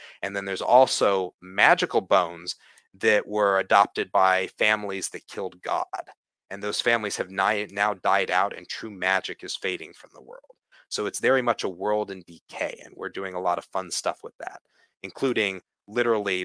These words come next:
that, um, there's a funeral in the prologue that is the, the last, the last death of these lords that had magic, and all the family is gathered around waiting for the will to be read to see what they're going to get out of it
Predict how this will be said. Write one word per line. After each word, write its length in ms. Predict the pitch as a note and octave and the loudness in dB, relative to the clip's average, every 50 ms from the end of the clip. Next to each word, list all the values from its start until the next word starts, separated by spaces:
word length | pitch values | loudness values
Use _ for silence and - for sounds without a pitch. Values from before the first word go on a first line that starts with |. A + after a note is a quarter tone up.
| - | -4
that, 280 | - G2 F#2 F2+ F2 - | -2 0 0 0 -2 -2
um, 400 | G2 F#2 F#2 F2+ F2 F2 F2 F2 | -2 -2 0 2 0 0 -2 -4
there's 220 | E2+ F#2+ F#2+ F2 - | -6 -8 -6 -6 -8
a 40 | |
funeral 640 | - - - - A2+ A2+ A2+ G#2+ F#2+ F2 E2+ E2+ - - | -10 -12 -12 -10 -8 -6 -4 -4 -2 -2 -4 -6 -6 -6
in 220 | - G2+ F#2+ F2+ F2 | -6 -6 -6 -8 -10
the 80 | F2 | -14
prologue 580 | - _ - - G#2+ G#2 G#2 G2+ E2+ D#2 - - - _ _ _ _ _ _ | -16 _ -2 0 0 0 2 0 0 0 -2 -4 -10 _ _ _ _ _ _
that 120 | G2+ F#2+ | -6 -6
is 200 | F#2 F#2+ F#2+ F2 | -4 -4 -4 -6
the, 180 | - G2 G2 G2 | -6 -6 -6 -4
the 100 | F#2+ G2 | -4 -2
last, 560 | F#2 G2 F#2+ G2 G2+ G2 - - - - G2+ | 2 4 4 6 4 4 0 -2 -4 -4 _
the 140 | G2 F#2 - _ - | -10 -10 -10 _ -2
last 400 | G#2 G#2 G#2+ - - - G2 - | 0 0 0 0 -2 -6 -6 -2
death 260 | F#2 F#2 F#2+ - - | -2 -2 -2 -2 -6
of 100 | F#2 E2+ _ | -12 -12 _
these 240 | - F2+ F2 E2+ - | -16 -14 -12 -12 -12
lords 520 | F#2 F2+ F2+ F#2+ F#2 F2+ F2+ F#2 F#2 - | -12 -10 -10 -8 -6 -6 -8 -10 -10 -12
that 140 | - G2+ - | -12 -10 -8
had 180 | - G2 F2 - | -8 -8 -8 -8
magic, 500 | - F2+ F2 F2 E2+ F2 - A#2 A#2+ A#2 - _ _ _ _ - - _ _ _ - | -8 -4 -2 -2 -2 0 0 0 -2 -2 -4 _ _ _ _ -20 -20 _ _ _ 0
and 540 | G#2+ G#2+ G2+ G2+ G2 G2 F#2+ F#2 F#2 E2 - _ _ _ _ _ _ - | 4 6 6 6 6 6 4 0 -4 -10 -18 _ _ _ _ _ _ 6
all 240 | A2+ A#2 A#2+ B2 | 8 8 8 8
the 80 | A#2 G#2+ | 6 2
family 460 | - - - G#2+ G#2+ G#2+ G#2 G2+ F#2 | -2 -2 0 0 0 0 -2 -4 -6
is 140 | F2 E2+ F2+ | -8 -8 -10
gathered 500 | F#2+ - F#2 F2+ F2+ F#2+ G2 - G#2+ F#2+ F2+ - - | -6 -2 2 4 4 4 2 0 -6 -8 -8 -6 -4
around 260 | F2+ F#2 F#2+ F#2+ F2+ F2 E2 | -2 -2 -2 -2 -4 -8 -8
waiting 340 | F2+ F#2 F#2 F#2 G2 F#2+ | -8 -6 -6 -8 -10 -12
for 160 | F2 - - F#2 | -14 -14 -14 -14
the 180 | E2 F2+ F2 E2+ | -12 -14 -14 -12
will 220 | - F2+ F#2 F#2 F#2 | -10 -8 -8 -8 -8
to 100 | F2 E2+ | -10 -14
be 160 | - E2+ E2 - | -16 -18 -14 -10
read 160 | - E2+ - - | -8 -10 -8 -6
to 60 | - | -6
see 180 | - - - F#2+ | -4 -4 -4 -6
what 280 | E2+ E2+ - F#2 - _ | -12 -10 -8 -8 -8 _
they're 160 | - F2 F#2 F#2+ | -6 -6 -6 -6
going 240 | - F#2+ F#2 F2+ | -6 -8 -8 -8
to 80 | F2 E2+ | -10 -10
get 200 | - - E2 - _ | -10 -10 -10 -8 _
out 220 | - D#2+ D#2+ F2 F#2 | -2 -2 -2 -2 -2
of 120 | F2+ - | -2 -2
it 140 | G#2 A2+ | -2 -2